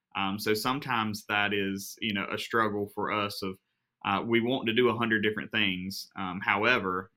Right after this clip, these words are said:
uh, you know, feasibility maybe only can do two or three of those. So trying to prioritize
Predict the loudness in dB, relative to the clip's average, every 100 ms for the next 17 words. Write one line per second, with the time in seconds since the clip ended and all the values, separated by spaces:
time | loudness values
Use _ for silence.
0 | -6 -4 -2 -2 0 2 0 2 2 2
1 | 0 2 2 2 0 0 0 0 0 -2
2 | -2 -2 -2 -2 -4 -2 -2 -2 -4 -6
3 | -6 -4 -4 0 2 2 0 0 2 0
4 | -2 -2 -4